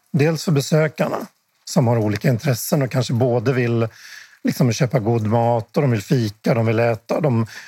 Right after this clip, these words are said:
har någon i sällskapet som är intresserad av den här tredje saken som inte de andra är. Och då kan man liksom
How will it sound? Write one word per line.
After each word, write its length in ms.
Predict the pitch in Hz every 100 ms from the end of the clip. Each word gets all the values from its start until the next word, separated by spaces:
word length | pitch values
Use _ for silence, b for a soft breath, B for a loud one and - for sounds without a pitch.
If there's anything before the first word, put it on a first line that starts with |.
| B B
har 120 | 151
någon 300 | 120 123 135
i 60 | 143
sällskapet 600 | 156 113 - - - 170
som 120 | 127
är 40 |
intresserad 540 | 113 104 - 135 120 123
av 120 | 117
den 140 | 113
här 120 | 117 110 _ _ _ _ _ _ -
tredje 260 | 151 131 175
saken 480 | 156 - - -
som 140 | - 131
inte 200 | 110 -
de 120 | 120
andra 260 | 113 117 127
är. 40 |
Och 100 | 127
då 100 | 123
kan 160 | 135 139
man 120 | 127
liksom 320 | - 127